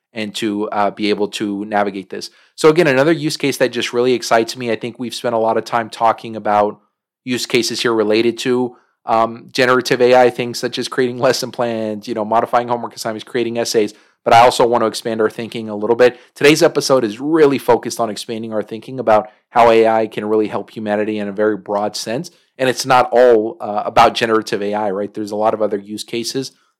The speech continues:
and things that we could be using, uh, to artificial intelligence for. Um, and that, that I think is a perfect segue into this really great conversation I had today with the manu-,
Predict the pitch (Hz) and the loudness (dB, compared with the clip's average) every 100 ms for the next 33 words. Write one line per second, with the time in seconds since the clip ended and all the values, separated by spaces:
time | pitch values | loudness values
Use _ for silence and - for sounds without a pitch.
0 | 117 104 113 110 120 110 113 107 110 110 | -18 -8 -8 -2 -2 0 -6 -10 -12 -12
1 | 113 113 113 107 104 _ _ _ - 110 | -8 -6 -4 -6 -8 _ _ _ -4 -4
2 | - - - 127 117 117 120 - 107 98 | -4 -10 -4 2 2 2 -4 -4 -6 -2
3 | 107 101 104 92 - 104 - _ _ _ | -2 -2 -6 -12 -6 -4 -4 _ _ _
4 | - 110 104 107 - 113 107 110 113 117 | -4 0 0 -4 -10 -6 2 2 4 6
5 | 120 123 113 117 113 107 120 113 120 135 | 8 6 2 -4 -4 -2 -2 -2 -2 0
6 | 139 135 117 113 - 113 110 _ _ - | 2 4 2 -2 -4 -4 -6 _ _ -4
7 | 117 135 127 120 120 123 117 113 120 - | 0 2 2 2 2 2 0 0 0 0
8 | 120 113 120 110 117 117 113 113 110 117 | 0 2 0 0 2 2 0 -6 -6 -6
9 | 117 | -6